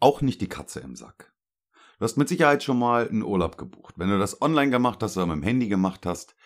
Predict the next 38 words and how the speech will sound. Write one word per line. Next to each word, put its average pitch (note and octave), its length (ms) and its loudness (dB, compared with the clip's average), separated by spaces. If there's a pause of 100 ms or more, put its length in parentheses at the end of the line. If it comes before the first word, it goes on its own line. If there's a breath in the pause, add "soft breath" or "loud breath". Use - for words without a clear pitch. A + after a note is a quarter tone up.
(320 soft breath)
ähm, G#2 280 -2
nehmen D3+ 160 6
wir G3+ 60 6
mal D#3 120 2
den A#2+ 100 0
klassischen F#2 460 -2
Weg. - 280 -18
Du E2 120 -6
willst A#2+ 220 -2
mit F#2 100 -2
deiner F#2+ 180 0
Familie A#2 380 0
in E2+ 80 -2
Urlaub C#3 320 2
fahren, B2 400 -4 (540)
gehst, - 440 -10
ähm, D#2 460 -4
auf - 520 -10 (1000)
irgendeinen, F#2+ 640 -2
ohne G#2+ 260 0
Werbung F2+ 260 0
machen E2 220 -6
zu D#2+ 120 -10
wollen, D#2+ 180 -2
Holiday G2 400 2
Check. - 340 -18
Gehst A#2+ 200 -6
auf A#2 140 -4
Holiday B2+ 420 0
Check - 340 -4 (540 loud breath)
und, G2 520 2
äh, F2+ 500 0
suchst G2+ 240 -4
dir A#2 60 -2
dein F#2 160 2
Zielgebiet D#3 480 -2
raus A2+ 380 0
und F#2 420 0